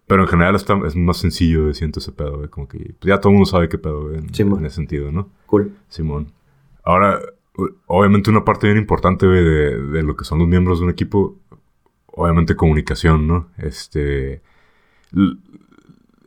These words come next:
Speaker 1: esa madre es así súper elemental, güey, es lo que, lo que le da vida, güey, al, al trabajo en un equipo, güey. ¿Tú, tú, tú has experimentado, güey, como cosas malas en ese sentido, güey?
Speaker 2: Sí,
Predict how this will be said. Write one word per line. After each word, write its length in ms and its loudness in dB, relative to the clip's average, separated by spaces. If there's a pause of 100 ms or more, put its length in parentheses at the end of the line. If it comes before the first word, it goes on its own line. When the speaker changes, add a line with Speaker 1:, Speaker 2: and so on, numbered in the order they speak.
(120)
Speaker 1:
esa 440 0
madre 260 4
es 180 -4
así 220 2
súper 320 2
elemental, 440 2
güey, 160 4
es 140 0
lo 120 2
que, 380 -2
lo 200 -2
que 100 0
le 100 4
da 140 2
vida, 280 4
güey, 200 0
al, 260 -6
al 140 -8
trabajo 340 -2
en 60 0
un 60 0
equipo, 320 -2
güey. 120 -4 (720)
¿Tú, 360 2 (920)
tú, 180 -6 (100)
tú 140 2
has 80 2
experimentado, 640 0
güey, 140 0
como 280 -4 (220)
cosas 320 0
malas 380 -2
en 60 -2
ese 100 -6
sentido, 320 -4
güey? 120 -6 (600)
Speaker 2:
Sí, 1080 2